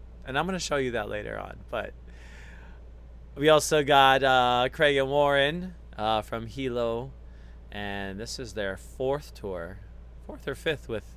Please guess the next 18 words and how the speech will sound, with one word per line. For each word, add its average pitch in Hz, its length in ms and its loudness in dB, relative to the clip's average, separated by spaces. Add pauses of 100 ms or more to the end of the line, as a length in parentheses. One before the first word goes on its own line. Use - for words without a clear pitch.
(180)
Hawaii 101 240 -4
Sports - 360 -8
Fans. 98 300 -8
They've 117 220 -6 (120)
even 131 200 -4
been 113 120 -6
to 104 140 -10
Super 113 280 -6
Bowl, 110 160 -4
went 104 120 -12
to 95 60 -12
Super 120 200 -8
Bowl 113 80 -6
fifty-two 107 580 -12
in 101 100 -10
Minnesota 110 600 -6
with 110 180 -8
me, 110 260 -8